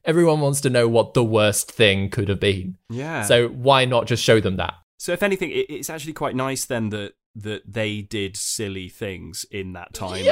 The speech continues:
Speaker 1: Yeah.
Speaker 2: well, just to make it easier for you.
Speaker 1: Exactly,
Speaker 2: Mm.
Speaker 1: exactly, yeah. Um, sort of, obviously, like, once they'd activated it, we then had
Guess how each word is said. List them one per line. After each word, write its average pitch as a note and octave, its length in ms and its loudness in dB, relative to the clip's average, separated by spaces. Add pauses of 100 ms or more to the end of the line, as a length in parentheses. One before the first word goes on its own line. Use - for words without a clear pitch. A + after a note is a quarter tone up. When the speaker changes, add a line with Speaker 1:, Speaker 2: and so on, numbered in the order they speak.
(100)
Speaker 1:
Yeah. - 60 -2
Speaker 2:
well, A3+ 180 4
just - 200 0
to C#4+ 40 2
make A#3+ 180 4
it G3 60 -6
easier E3+ 300 0
for - 0 -
you. - 40 6
Speaker 1:
Exactly, D#3 760 4
Speaker 2:
Mm. - 40 0
Speaker 1:
exactly, D#3+ 680 4
yeah. A#2+ 220 4 (460)
Um, B2 480 2
sort E3+ 180 2
of, C3 100 4
obviously, E3 340 4
like, B2+ 220 2
once C#3 180 2
they'd C3+ 140 4
activated G2 560 0
it, F#2 200 -2
we B2 160 2
then B2 200 2
had G#2+ 480 2